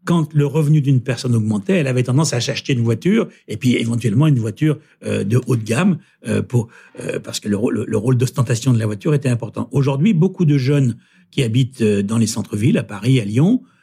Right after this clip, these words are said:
euh, ne passent même pas le permis de conduire, euh, ou n'ont pas de voiture, parce que pour eux, euh, une voiture, c'est un, c'est un fil à la patte, et ils ont d'autres, euh, moyens de se déplacer. Donc,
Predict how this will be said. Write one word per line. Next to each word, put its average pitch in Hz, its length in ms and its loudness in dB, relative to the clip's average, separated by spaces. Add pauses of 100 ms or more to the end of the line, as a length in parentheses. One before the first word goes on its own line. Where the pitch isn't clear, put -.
(240)
euh, 104 720 -4
ne 143 160 4
passent 143 260 -2
même 170 180 4
pas 156 100 0
le 147 80 4
permis 120 200 -2
de 110 60 -6
conduire, 135 520 0 (280)
euh, 101 360 -6
ou 156 100 4
n'ont 139 140 2
pas 147 120 -4
de 143 60 2
voiture, 180 480 0 (260)
parce - 160 -6
que 175 120 -2
pour 120 320 0
eux, 123 260 2
euh, 113 340 -4
une 131 100 2
voiture, 123 480 0
c'est 135 180 -6
un, 117 80 -12
c'est - 180 -2
un 143 80 2
fil 131 180 -2
à 113 40 -2
la 101 120 -8
patte, - 280 -4 (240)
et 104 100 2
ils 117 140 4
ont 127 80 6
d'autres, 170 360 2
euh, 127 260 -2
moyens 120 460 0 (240)
de 117 120 0
se - 100 -2
déplacer. 117 480 -2 (400)
Donc, 165 200 0